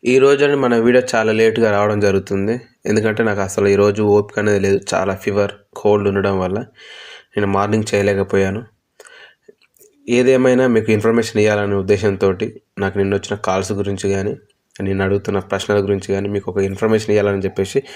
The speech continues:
ఈ వీడియో చేయడం జరుగుతుంది. ఇప్పుడు కూడా నాకు చాలా ఫీవర్ ఉంది, అయినా మీకు ఇన్ఫర్మేషన్ ఇవ్వాలని చేయడం జరుగుతుంది. ఓకే,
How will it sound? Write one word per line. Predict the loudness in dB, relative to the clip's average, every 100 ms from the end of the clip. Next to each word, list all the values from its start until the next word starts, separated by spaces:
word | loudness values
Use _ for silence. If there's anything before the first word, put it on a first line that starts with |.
| -18 -16 -14 -6
ఈ | -2
వీడియో | 2 2 2
చేయడం | 2 2 2
జరుగుతుంది. | 0 0 -4
ఇప్పుడు | 0 2
కూడా | 2 2
నాకు | -2 -4
చాలా | -4 -4
ఫీవర్ | 0 2 2
ఉంది, | 0 -6 -4
అయినా | -2 -2 -4 -6
మీకు | -6 -4
ఇన్ఫర్మేషన్ | -2 0 0 0
ఇవ్వాలని | 0 -2 -2
చేయడం | -2 -2 -2
జరుగుతుంది. | -6 -8 -10 -10 -14 -20 -20 -20 -20 -18 -20 -20 -6 -2
ఓకే, | 0